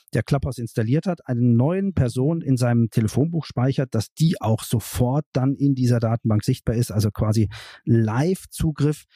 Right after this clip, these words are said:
Ähm, das wäre ja der Wahnsinn. Also, äh,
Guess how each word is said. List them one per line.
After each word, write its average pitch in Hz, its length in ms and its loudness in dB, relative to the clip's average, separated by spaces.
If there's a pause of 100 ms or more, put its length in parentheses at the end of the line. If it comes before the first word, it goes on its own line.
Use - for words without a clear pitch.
(320)
Ähm, 120 260 2 (180)
das - 260 -10
wäre 123 200 -10
ja 110 100 -10
der 110 180 -2
Wahnsinn. 123 540 2
Also, 113 200 -4
äh, 110 260 -2